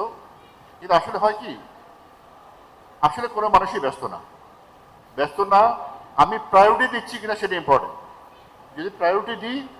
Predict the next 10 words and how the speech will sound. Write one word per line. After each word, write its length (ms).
তাহলে 180
সব 260
কিছুর 240
মধ্যেই 360
সময় 200
পাওয়া 200
যায়। 160
ঠিক 100
আছে? 240
তো 400